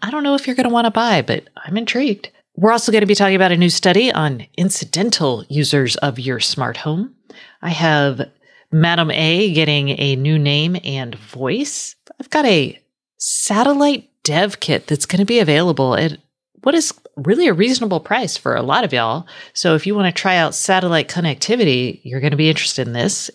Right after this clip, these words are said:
And Kevin has reviewed a sixty dollar mesh router system, and he's gonna tell you about it. Plus, we've got another Fire Walla on the way.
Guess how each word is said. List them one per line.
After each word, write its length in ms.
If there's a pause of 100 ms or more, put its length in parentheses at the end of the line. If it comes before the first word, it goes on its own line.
(140)
And 240
Kevin 500
has 360
reviewed 680
a 160
sixty 760
dollar 420
mesh 540 (400)
router 400
system, 600 (100)
and 240
he's 160
gonna 160
tell 160
you 100
about 200
it. 200
Plus, 420 (640)
we've 120
got 120
another 260
Fire 380
Walla 380
on 180
the 60
way. 340